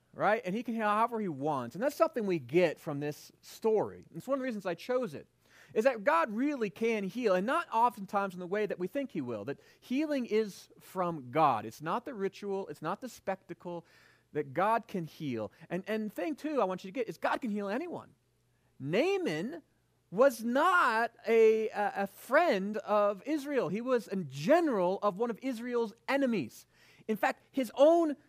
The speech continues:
house had a servant girl who was kidnapped from the people of Israel. And yet, Naaman was healed. Uh, uh, God can heal even his enemies.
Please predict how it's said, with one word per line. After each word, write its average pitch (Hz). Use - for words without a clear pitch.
house 294
had 220
a 220
servant 269
girl 190
who 220
was -
kidnapped 240
from 240
the 247
people 330
of 147
Israel. 127
And 165
yet, 196
Naaman 170
was 170
healed. -
Uh, 147
uh, 170
God 226
can 214
heal 196
even 208
his 185
enemies. 147